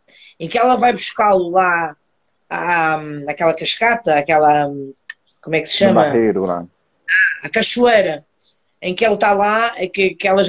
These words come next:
Speaker 1: que as meninas da Candinha vai cha-, vão chamá-la lá,
Speaker 2: Uhum.
Speaker 1: e ela vai a correr desesperada,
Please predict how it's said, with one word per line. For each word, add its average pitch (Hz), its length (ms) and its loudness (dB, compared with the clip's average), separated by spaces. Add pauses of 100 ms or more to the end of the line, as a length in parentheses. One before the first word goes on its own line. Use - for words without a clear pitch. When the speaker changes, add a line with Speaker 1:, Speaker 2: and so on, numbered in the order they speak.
(140)
Speaker 1:
que - 80 0
as 165 80 0
meninas 202 280 2
da 202 100 2
Candinha 190 480 2
vai 185 120 0
cha-, 196 240 -2
vão 185 180 -2
chamá-la 190 720 2
lá, 175 440 -2 (200)
Speaker 2:
Uhum. 104 120 -12
Speaker 1:
e 175 60 -2
ela 190 140 2
vai 190 220 2
a - 20 0
correr 214 320 0
desesperada, 202 760 -2